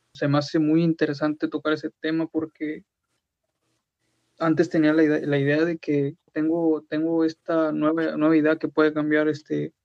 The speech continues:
puede cambiar la forma de ver las cosas en, en, en mi persona, de que puedo ayudar a, este, a crecer mi economía con esto, puedo generar un nuevo producto,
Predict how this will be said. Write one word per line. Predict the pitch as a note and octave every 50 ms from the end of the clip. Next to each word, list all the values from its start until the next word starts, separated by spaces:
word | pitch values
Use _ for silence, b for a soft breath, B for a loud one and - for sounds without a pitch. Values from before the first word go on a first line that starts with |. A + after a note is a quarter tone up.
| _ _ _ _ _ _ _ _ _ _ _ - -
puede | - C#3+ D3+ C#3
cambiar | D3+ D3+ D3+ D#3 D3+ D3+
la | D3+ D3
forma | D3+ D#3 D3+ D3+ D3+ D3
de | D3 D3
ver | D3+ D3
las | D3+ D3 C#3+ -
cosas | _ - D3 C#3+ - D#3 D3 C#3+ - - _
en, | D3+ C#3+ C#3+ D3 D3 C#3+
en, | C#3+ C#3+ C#3+ C#3+ C#3+ -
en | C#3+ C#3+ D3
mi | C#3+ C#3+
persona, | - C#3+ C#3+ - - F3 F#3 F3+ F3 E3+ E3+
de | D#3+ D3 -
que | - D3 C#3
puedo | - _ D#3+ D3+ D#3
ayudar | D3+ D3 D3 C#3+ D3 D3 D3 D3
a, | D3
este, | C#3+ - _ - C#3+ C#3+ C#3+
a | C#3+
crecer | C#3 C#3+ C#3 - D3+ D3+
mi | D3+ D3+
economía | D3 - C#3+ C#3 C#3+ D3+ D3 D3
con | - - C#3 D3+
esto, | E3 E3 - - - D#3 D3+ D3+ D3+ _ _ _ _ _ _ _ _ _ _
puedo | _ D3+ D3 D3 D3 D3 D3 C#3+ C#3+ C#3 C#3 - _ _ _
generar | - - D3 C#3 C3+ D3 E3 E3 D#3
un | D3+ D3+
nuevo | D#3 D3+ D3+ D3+
producto, | C3 C3+ C#3+ D#3 D#3+ D#3+ - - C#3+ C#3 D3